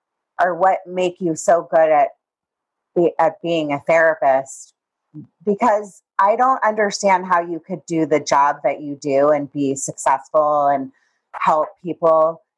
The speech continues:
if you don't understand what it's like to really go through trauma in your own life. It's kind of being, like, being a, a, like a, like, I would say a lot of times,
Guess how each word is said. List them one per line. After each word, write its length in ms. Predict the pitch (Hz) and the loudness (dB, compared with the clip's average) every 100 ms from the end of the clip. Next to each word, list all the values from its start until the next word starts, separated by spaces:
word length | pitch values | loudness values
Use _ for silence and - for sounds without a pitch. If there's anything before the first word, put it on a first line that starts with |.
| _ | _
if 140 | 170 185 | -2 -2
you 200 | 190 214 | -2 -6
don't 340 | 190 208 208 208 196 | 0 0 0 -2 -2
understand 720 | 196 185 175 - 175 165 156 | -2 -4 -6 -2 0 0 0
what 120 | 147 | -2
it's 240 | 143 - | -2 -2
like 260 | 151 143 131 _ _ | 0 0 -2 _ _
to 220 | - 160 - _ 165 | -6 -6 -6 _ -6
really 360 | 160 165 160 151 | 0 2 2 2
go 200 | 151 143 - | 0 -2 -6
through 160 | 143 | -12
trauma 480 | - 147 135 139 127 | -6 -2 -2 -2 -6
in 140 | 143 139 | -6 -4
your 220 | 131 131 | -4 -2
own 200 | 143 135 | -2 -2
life. 240 | 135 123 - | -2 -2 -4
It's 160 | 160 | -8
kind 260 | - 202 202 | -4 -4 0
of 120 | 202 | -2
being, 320 | 196 190 185 - | -2 -6 -6 0
like, 220 | 180 165 - | 0 0 -4
being 340 | 175 175 160 | -6 -4 -2
a, 240 | 151 139 139 _ _ _ _ _ _ - | 0 0 0 _ _ _ _ _ _ -4
a, 320 | 147 135 131 - | 0 2 0 -2
like 140 | 147 143 | -4 -2
a, 140 | 123 - _ _ _ _ _ _ _ _ _ - | -2 -2 _ _ _ _ _ _ _ _ _ -2
like, 160 | 180 170 | 0 2
I 160 | 180 | 0
would 180 | 202 190 | -2 -6
say 460 | - 180 165 160 160 | -2 2 2 0 0
a 100 | 165 | 0
lot 220 | 160 156 | 2 0
of 80 | 156 | -2
times, 640 | - 160 151 147 151 - | -4 -4 -4 -8 -14 -20